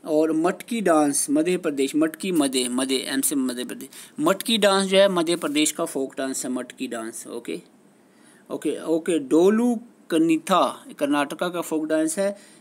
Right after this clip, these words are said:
वीरनतयाम आंध्र प्रदेश का, और चाऊ वेस्ट बंगाल का, और कुचिपुड़ी आंध्र प्रदेश, डबल हो गया, पहले बता चुका हूँ, सॉरी, और वीरनियाटम ये भी डबल हो गया, दो वर्ड डबल हो गए यहाँ पर,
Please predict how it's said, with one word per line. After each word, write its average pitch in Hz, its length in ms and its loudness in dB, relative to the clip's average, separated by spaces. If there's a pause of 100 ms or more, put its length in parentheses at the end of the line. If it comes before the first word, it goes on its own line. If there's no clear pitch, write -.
(120)
वीरनतयाम 170 1300 2
आंध्र 143 340 -2
प्रदेश 160 360 -2
का, 180 140 -6
और 170 260 -4
चाऊ 185 460 0
वेस्ट 151 280 -4
बंगाल 151 440 0
का, 175 160 -4
और 160 280 -4
कुचिपुड़ी 190 680 0
आंध्र 160 320 -2
प्रदेश, 147 300 -2
डबल 147 240 -2
हो 156 100 0
गया, 151 120 -2
पहले 139 220 -2
बता 139 220 -6
चुका 131 220 -10
हूँ, 131 80 -8
सॉरी, 143 280 -10 (460)
और 151 220 2
वीरनियाटम 160 1000 2 (180)
ये 151 100 2
भी 160 100 0
डबल 135 240 0
हो 131 60 -4
गया, 131 80 -6
दो 139 240 0
वर्ड 156 240 2
डबल 139 220 -4
हो 131 120 -4
गए 139 80 -6
यहाँ 127 200 -8
पर, 147 220 -12